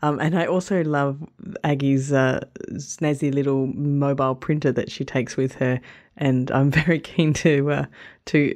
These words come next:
uh, get one of those for my son. I think he'd love it. I'm gonna put a link to the, in the show notes to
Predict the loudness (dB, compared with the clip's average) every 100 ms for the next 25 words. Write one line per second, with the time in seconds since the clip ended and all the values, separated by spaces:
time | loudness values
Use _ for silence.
0 | -2 -4 0 0 2 4 4 2 2 0
1 | 0 0 0 0 0 -2 0 0 0 -4
2 | -10 -10 -2 0 2 2 0 2 2 2
3 | 0 -2 -2 0 0 0 0 2 2 0
4 | -2 -4 -2 2 0 -2 -8 -2 0 0